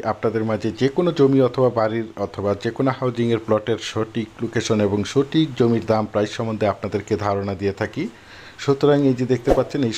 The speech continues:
সরকারি রাস্তার পাশে এই যে বাউন্ডারি করা, এই জমিটি বিক্রয় করা হবে। একদম স্কোয়ার একটি জমি, চারিপাশে একদম স্কোয়ার করে বাউন্ডারি করে সীমানা নির্ধারণ করা রয়েছে। সীমানা নিয়ে কোনো ঝামেলা নেই, ঝামেলামুক্ত একটি ফ্রেশ জমি। এই যে দেখতে পাচ্ছেন, আমি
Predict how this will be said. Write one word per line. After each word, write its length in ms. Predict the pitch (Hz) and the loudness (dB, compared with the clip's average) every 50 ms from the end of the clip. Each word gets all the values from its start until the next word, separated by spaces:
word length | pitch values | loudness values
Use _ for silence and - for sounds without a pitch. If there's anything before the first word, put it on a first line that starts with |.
| - | 0
সরকারি 360 | 120 120 117 - 123 117 117 113 | -2 -2 0 2 2 4 4 4
রাস্তার 380 | 110 107 104 - - 120 113 - | 4 2 2 -2 -4 -6 -4 -2
পাশে 180 | 113 107 - - 113 | -4 -6 -4 -4 -6
এই 80 | 107 - | -4 -4
যে 60 | 113 104 - | -4 -2 0
বাউন্ডারি 420 | 107 107 107 104 101 104 101 104 - | 0 0 0 0 0 -2 -2 -2 0
করা, 180 | - 104 135 202 247 240 - - - - - - - - | 0 2 2 2 0 -4 -4 -2 -2 2 4 4 4 4
এই 60 | 101 98 - | 2 2 2
জমিটি 280 | 104 95 92 - 101 92 95 | 0 0 0 -2 -4 -4 -4
বিক্রয় 300 | 98 - - 104 95 - | -6 -2 0 -2 0 0
করা 120 | 101 95 101 101 | 0 0 0 -2
হবে। 180 | 110 104 117 135 147 147 | -2 -2 0 0 0 0
একদম 220 | 127 127 139 135 131 131 127 | 0 0 0 2 2 0 -2
স্কোয়ার 260 | - - 143 131 123 117 110 | 0 2 4 4 4 4 2
একটি 160 | 110 - 107 90 | -2 -6 -8 -4
জমি, 160 | - 104 123 - - - | -2 -2 -2 -2 0 0
চারিপাশে 420 | 117 110 113 113 117 110 - - 117 117 | 2 2 2 0 -2 -2 0 2 2 2
একদম 200 | 110 107 - 120 113 113 117 - | 2 0 -2 -2 -2 -2 -4 -6
স্কোয়ার 280 | - - 147 147 156 151 151 - | 0 4 6 6 6 4 2 -2
করে 180 | 135 131 135 139 135 135 - - - - - - - - - 101 | 0 2 4 4 2 2 -4 -16 -20 -20 -20 -20 -20 -18 -2 0
বাউন্ডারি 400 | 110 110 117 117 117 123 117 117 - | 0 2 2 2 0 0 0 0 -2
করে 140 | 127 113 117 | -2 -2 -2
সীমানা 420 | 117 - - 123 117 117 110 110 110 107 104 | -4 -4 -2 0 0 0 2 2 2 2 0
নির্ধারণ 360 | 101 98 101 107 113 107 110 107 - | 0 -2 -2 -2 -2 -2 -2 0 0
করা 140 | 110 104 104 | 2 2 2
রয়েছে। 320 | 98 101 104 107 110 - 180 | 2 2 0 -2 -2 -4 -8
সীমানা 380 | 175 - - 131 123 117 113 113 | -6 -4 -2 0 0 2 2 2
নিয়ে 200 | 107 110 107 107 107 - | 0 2 0 -2 -2 0
কোনো 120 | 113 110 104 - | 0 0 0 0
ঝামেলা 300 | - 110 107 107 101 101 104 | -2 -4 -4 -4 -4 -6 -6
নেই, 160 | 101 101 98 - | -6 -6 -8 -6
ঝামেলামুক্ত 560 | - 107 104 104 101 98 98 98 98 98 - - 101 95 | -6 -4 -4 -4 -4 -4 -4 -6 -8 -8 -4 -2 -2 -2
একটি 160 | - - 104 98 | 0 -4 -8 -4
ফ্রেশ 240 | - 104 98 98 - - - - | 0 2 2 2 0 -4 -12 -2
জমি। 220 | - 104 101 127 143 135 | 0 0 0 2 0 0
এই 60 | 104 | -2
যে 80 | 95 101 | -2 0
দেখতে 260 | 95 101 101 - - 101 | 0 0 0 -2 -4 -2
পাচ্ছেন, 300 | - 104 - - - 180 220 - - - _ _ _ - - - - - - - - - - - - 117 113 | -2 -4 -2 -2 -4 -4 -4 -6 -14 -20 _ _ _ -20 -20 -20 -20 -20 -20 -20 -20 -20 -16 -4 0 0 0
আমি 160 | 113 117 117 | 0 0 -2